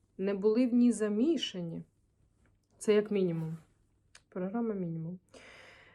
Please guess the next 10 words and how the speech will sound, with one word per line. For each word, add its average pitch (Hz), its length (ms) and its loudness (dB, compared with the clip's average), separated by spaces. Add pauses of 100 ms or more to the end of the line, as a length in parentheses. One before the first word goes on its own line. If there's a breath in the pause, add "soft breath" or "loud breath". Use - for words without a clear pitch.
(320 loud breath)
Е, 233 280 4
так, 233 260 6
шлях 254 280 4
до 226 80 0
Є 226 240 2
С 208 100 -2
то 196 140 -8
таке. 330 480 -4
Значить, 240 460 0
е, 226 400 4